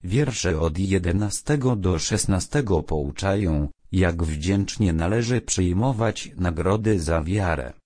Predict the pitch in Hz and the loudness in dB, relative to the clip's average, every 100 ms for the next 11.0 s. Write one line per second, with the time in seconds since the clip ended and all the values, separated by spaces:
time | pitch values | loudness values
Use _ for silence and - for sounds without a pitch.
0 | _ - - 110 107 76 87 85 87 76 | _ -12 -4 2 2 2 0 -2 -2 0
1 | 90 113 104 92 76 92 82 - - 76 | 0 2 2 2 2 0 0 -2 -4 -4
2 | - 76 107 123 107 107 107 135 - - | -2 -2 0 2 2 2 2 2 -2 -2
3 | 80 73 80 71 69 78 80 - 92 87 | -2 0 -2 -2 -4 -6 -6 -2 -2 0
4 | 98 107 90 92 98 - - 120 107 120 | 0 0 2 2 2 0 2 2 4 2
5 | 117 - 87 78 87 - 95 85 113 139 | -2 0 -2 0 0 0 -2 0 2 2
6 | 123 101 - 87 71 85 90 - 82 85 | 2 0 -2 -4 -2 0 0 0 -2 -2
7 | 92 104 87 65 62 - _ _ _ - | -2 -2 -2 -4 -8 -16 _ _ _ -4
8 | 101 90 139 135 123 - 110 - 98 104 | -2 2 2 4 2 0 -4 -2 0 0
9 | 104 - - 90 82 - - 127 73 65 | 0 -2 -2 -2 -2 0 0 2 0 -4
10 | 69 - 98 - 113 82 - - 67 58 | -4 -4 -4 -2 -2 -2 -2 -4 -4 -10